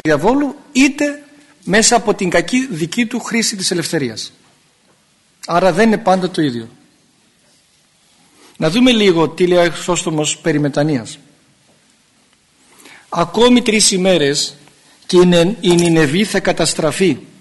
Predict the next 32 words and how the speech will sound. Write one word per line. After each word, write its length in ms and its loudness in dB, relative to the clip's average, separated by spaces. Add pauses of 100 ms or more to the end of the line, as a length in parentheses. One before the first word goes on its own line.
(1120)
Και 100 -2
για 180 4
ποιο 220 0
λόγο 400 4
προλέγεις 540 2
τα 140 0
κακά 440 0
εκείνα 640 2
που 140 -6
πρόκειται 440 0
να 140 2
κάνεις, 680 0 (1000)
για 180 0
να 140 4
μην 200 4
κάνω 320 4
εκείνα 360 0
που 100 -4
προλέγω;" 640 -2 (2000)
Λ-, 300 -4
δέστε 340 -2
γιατί 420 -4
τα, 320 -4 (360)
πολλές 240 0
φορές 180 0
τον 140 -4
απειλεί 520 0
ο 80 -2
Χριστός. 540 -6
Δεν 100 0
είναι 140 2
γιατί 440 -6